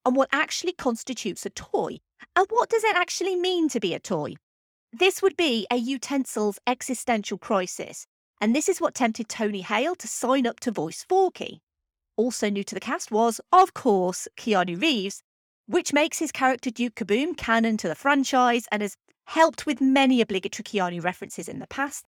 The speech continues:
Reeves was contacted directly by Pixar to voice the character, who is, of course, a play on Evel Knievel, in fact, Evel Knievel's son and his estate would lose a lawsuit against Disney and Pixar filed in September twenty twenty,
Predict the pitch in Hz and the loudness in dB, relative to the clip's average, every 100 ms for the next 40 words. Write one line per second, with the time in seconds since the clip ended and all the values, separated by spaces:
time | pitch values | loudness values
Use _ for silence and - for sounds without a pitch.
0 | _ 196 294 370 339 349 - 254 277 - | _ 0 2 2 0 -4 0 0 -2 -6
1 | 233 226 214 233 - 226 - - - - | 0 4 4 2 -2 -4 -4 -6 -4 0
2 | 302 208 226 190 190 - - 262 269 - | 0 0 -4 -4 -6 -8 -2 0 0 0
3 | 254 247 - _ - 320 330 294 262 - | 0 0 -4 _ -4 0 2 0 0 0
4 | 277 254 - 247 - 226 208 208 - 214 | 0 -2 -4 -6 -2 0 2 0 0 2
5 | 202 190 180 247 247 220 - 185 214 302 | 2 0 0 0 2 0 0 -2 -2 -2
6 | 392 - _ _ _ 269 269 - 330 220 | -4 -6 _ _ _ 0 2 2 2 2
7 | 285 311 - 277 254 208 - - 262 311 | 0 0 0 0 0 -2 -6 0 2 2
8 | 403 - 220 202 190 - 285 269 - 220 | -2 0 0 -2 -6 2 2 2 0 -2
9 | 226 302 349 240 214 294 370 - 220 220 | 0 2 2 2 2 0 0 -2 -4 -2
10 | 226 269 254 - 247 233 196 - 339 - | 0 0 -2 -4 0 0 -2 -4 -6 -4
11 | 196 180 - 214 208 202 - 202 - - | -2 -2 0 2 2 -2 -6 -6 -6 -6
12 | 190 - 214 185 208 320 339 - 165 | -6 -6 -8 -8 -2 0 0 -2 -6